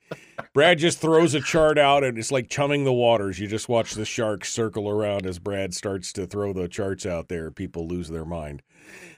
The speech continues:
Uh, so anyway, it's, uh, it's good stuff. Um, all right. Well, I guess we're gonna, uh, we're gonna jump into this here in just a minute, Brad. So hold the line for just a second.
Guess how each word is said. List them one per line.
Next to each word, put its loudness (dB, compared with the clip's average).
Uh, -2
so 2
anyway, 0
it's, -6
uh, -2
it's -8
good -2
stuff. -6
Um, 2
all 2
right. 2
Well, 0
I -6
guess -4
we're -4
gonna, 0
uh, 0
we're -2
gonna -2
jump -4
into 0
this -2
here -2
in -4
just -6
a -8
minute, -6
Brad. -4
So -8
hold -2
the -6
line -4
for -10
just -10
a -10
second. -6